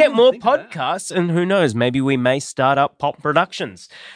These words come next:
Speaker 1: Pop Productions.
Speaker 2: Or Pop Pictures, something to that effect, with patent pending. But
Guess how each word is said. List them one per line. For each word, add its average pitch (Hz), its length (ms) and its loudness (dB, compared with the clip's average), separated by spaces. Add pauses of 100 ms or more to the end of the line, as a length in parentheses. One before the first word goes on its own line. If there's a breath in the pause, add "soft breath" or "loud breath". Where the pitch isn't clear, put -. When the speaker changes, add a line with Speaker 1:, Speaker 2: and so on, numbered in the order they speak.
(120)
Speaker 1:
Pop 202 280 0
Productions. 175 560 -2
Speaker 2:
Or 202 100 4
Pop 226 260 0
Pictures, 180 380 0
something 262 340 0
to 160 280 -4
that 135 240 0
effect, 101 540 -10
with 170 160 -2
patent 143 320 -2
pending. 98 360 -6 (440 loud breath)
But 139 500 0